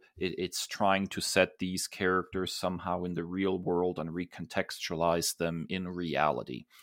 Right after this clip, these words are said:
What would the world be like? How would people react actually if there was a Superman? Is so, supposed to be sort of the, the underlying theme of Man of Steel. And to that I say, I'm a nerd because reality is overrated.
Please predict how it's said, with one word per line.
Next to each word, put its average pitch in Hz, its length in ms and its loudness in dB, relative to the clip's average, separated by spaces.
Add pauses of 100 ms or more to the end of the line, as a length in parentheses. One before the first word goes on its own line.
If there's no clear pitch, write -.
(680)
What 113 320 8
would 104 220 6
the 98 80 2
world 92 400 4
be 90 100 -2
like? 82 340 6
How 104 140 8
would 98 200 2
people 92 320 -2
react 82 540 2
actually 85 600 6
if - 180 -8
there - 140 -6
was 85 180 -4
a 78 60 -8
Superman? 71 640 -2
Is - 100 -2
so, - 160 0
supposed - 460 -2
to 92 80 -12
be 92 100 -2
sort 90 280 -2
of 85 60 -4
the, 78 160 0 (320)
the - 100 2
underlying 90 800 4 (120)
theme 95 320 0
of 76 180 -4
Man 82 200 0
of 78 80 -6
Steel. 73 420 -4 (520)
And 101 160 4
to 95 80 0
that 104 180 10
I 92 120 10
say, 107 480 4 (840)
I'm 110 200 10
a - 20 12
nerd 110 480 8
because - 320 0
reality 95 500 8
is 90 120 -2
overrated. 85 640 -2